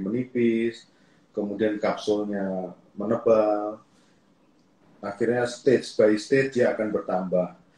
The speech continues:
Itu kalau yang primer. Kalau sekunder berarti ada <clears throat> pencetus lainnya. Contoh, dia cedera, cedera baik itu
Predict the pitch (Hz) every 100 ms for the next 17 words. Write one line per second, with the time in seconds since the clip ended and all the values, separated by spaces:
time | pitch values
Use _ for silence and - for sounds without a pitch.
0 | _ _ - 107 131 117 101 101 98 107
1 | 101 98 82 80 - 104 117 - 131 123
2 | 156 - 127 - 175 190 180 175 - -
3 | 269 - - 127 123 - - 123 117 123
4 | 98 90 - 92 95 143 147 - _ _
5 | _ _ _ 107 107 113 - 113 110 107
6 | 107 104 - 101 98 95 90 - - 90